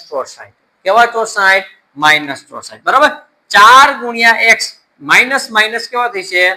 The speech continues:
પ્લસ. તો કેટલા થઈ છે? તો કે ચાર એક્સ બરાબર અડતાલીસ એમ ના. હાલો,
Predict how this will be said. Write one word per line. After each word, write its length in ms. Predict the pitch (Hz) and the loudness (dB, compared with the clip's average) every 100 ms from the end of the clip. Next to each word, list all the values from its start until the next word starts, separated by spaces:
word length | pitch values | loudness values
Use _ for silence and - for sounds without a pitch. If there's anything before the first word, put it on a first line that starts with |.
| - | -6
પ્લસ. 240 | 190 170 - | -2 -2 -2
તો 80 | - | -12
કેટલા 400 | 139 160 160 202 | -6 -6 -4 -6
થઈ 140 | 185 165 | -6 -10
છે? 260 | 160 151 | -6 -6
તો 100 | 151 | -6
કે 120 | 147 127 | -12 -14
ચાર 300 | - 139 131 | -2 0 0
એક્સ 280 | 123 - - | -4 -10 -8
બરાબર 840 | 135 160 165 160 165 170 202 262 - _ _ 147 | 0 4 4 4 4 6 6 2 -4 _ _ -6
અડતાલીસ 680 | 147 - 135 135 156 254 - _ 127 | -6 -2 -2 -2 -6 -8 -12 _ -14
એમ 140 | 117 107 | -14 -16
ના. 160 | 101 92 _ _ _ _ - | -20 -20 _ _ _ _ -4
હાલો, 140 | 117 | -2